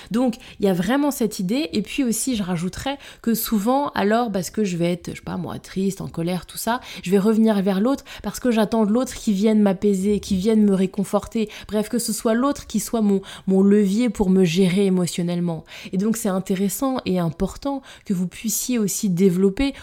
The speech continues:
ok, bon bah là je suis triste, je suis en colère, comment moi je me gère déjà ? Juste moi,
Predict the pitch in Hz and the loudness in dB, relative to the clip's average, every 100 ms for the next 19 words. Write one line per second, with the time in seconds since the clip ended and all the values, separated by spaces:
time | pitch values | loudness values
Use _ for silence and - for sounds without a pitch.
0 | - 226 269 233 170 165 180 175 - 180 | -8 -4 0 0 -2 -2 -2 -2 -4 -4
1 | 226 208 - 185 - 254 262 - - - | -4 -4 -2 -2 -2 -4 -6 -14 -12 -6
2 | 320 320 175 156 165 175 190 302 311 196 | -2 0 0 0 0 0 0 0 0 -2
3 | - - - 170 202 143 - _ _ _ | -6 -20 -6 4 4 4 -6 _ _ _
4 | - - _ 170 156 254 226 - 165 165 | -20 -20 _ -6 0 2 2 2 2 2